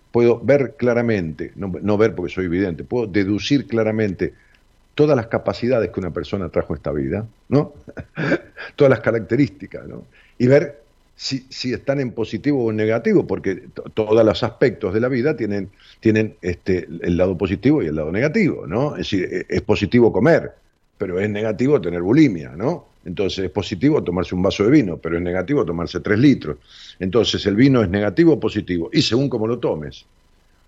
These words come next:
Entonces, este, voy a utilizar, en el mejor sentido de la palabra, este llamado para mostrar un poco eso. Hola, buenas noches.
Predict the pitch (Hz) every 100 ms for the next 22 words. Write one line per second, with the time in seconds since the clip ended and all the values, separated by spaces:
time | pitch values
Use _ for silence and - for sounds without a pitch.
0 | _ _ _ _ - 98 139 135 139 107
1 | 98 - 95 87 85 82 80 104 127 123
2 | 127 113 110 143 107 - - 78 71 67
3 | 71 85 90 78 92 92 92 113 104 78
4 | 82 - 113 131 143 104 131 135 _ _
5 | _ - 185 170 165 160 170 180 147 156
6 | 151 143 - 78 131 120 117 113 113 95
7 | - -